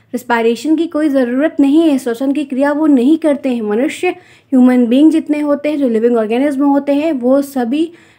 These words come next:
रिस्पायरेशन, श्वसन क्रिया करते हैं, ठीक है। छः पॉइंट हमने देख लिया। आपको जो अच्छा लगे, तीन से चार मैक्सिमम आप अच्छे तरीके से लिख सकते हैं,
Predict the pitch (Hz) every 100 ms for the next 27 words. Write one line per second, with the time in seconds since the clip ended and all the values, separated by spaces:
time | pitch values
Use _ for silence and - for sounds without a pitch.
0 | - 247 247 233 254 262 302 311 269 254
1 | 285 277 269 294 254 247 254 320 294 214
2 | - - _ _ _ - 302 330 381 381
3 | _ - 302 330 302 302 320 294 294 294
4 | 254 262 254 226 214 233 269 269 320 233
5 | 302 302 285 269 262 262 311 277 277 285
6 | 294 277 254 262 240 240 269 269 262 -
7 | 262 359 359 254 240 262 254 208 - 202
8 | 202 202